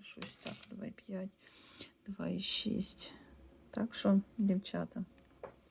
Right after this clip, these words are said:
Класна підвіска, прям талісман. Ви знаєте, що вона змінює колір. Буде або отакого коричневого, або рожевого, частіше за все.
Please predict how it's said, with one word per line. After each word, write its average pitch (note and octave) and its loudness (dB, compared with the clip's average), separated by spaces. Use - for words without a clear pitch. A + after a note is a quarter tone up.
Класна F#3 4
підвіска, A3+ 0
прям G3 10
талісман. G3 6
Ви G3 6
знаєте, F3 4
що - 4
вона F3 12
змінює F3+ 12
колір. A#3 12
Буде G3 12
або F3+ 6
отакого F#3 4
коричневого, G3 6
або F3 6
рожевого, F#3 8
частіше F3+ 0
за E3 4
все. A#3 6